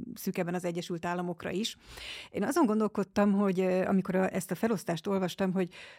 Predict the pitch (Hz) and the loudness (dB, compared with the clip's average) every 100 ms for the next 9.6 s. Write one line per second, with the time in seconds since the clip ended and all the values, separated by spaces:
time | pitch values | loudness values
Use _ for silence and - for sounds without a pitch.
0 | _ _ - _ - 320 - 190 202 202 | _ _ -20 _ 0 0 4 4 6 4
1 | 175 165 175 170 170 180 190 175 175 226 | 2 0 0 0 2 2 2 0 2 2
2 | 233 175 170 170 175 180 185 208 196 180 | 2 -2 0 0 0 0 2 4 4 2
3 | 190 170 175 170 165 214 254 175 - 196 | -2 -2 -2 -4 -2 0 2 0 0 0
4 | 175 180 190 190 165 165 165 175 165 - | 2 2 0 0 -2 -2 0 -2 -2 -2
5 | 170 170 165 151 170 190 - - _ - | -4 -4 -4 -4 -2 -4 -6 -20 _ -20
6 | - - - _ _ _ - 196 190 190 | -20 -20 -20 _ _ _ 0 2 4 4
7 | 190 190 185 - 185 170 170 180 - _ | 4 0 -2 -4 -2 0 2 0 -4 _
8 | _ _ _ _ _ _ _ _ _ _ | _ _ _ _ _ _ _ _ _ _
9 | - 185 202 233 233 233 | -2 2 4 6 8 6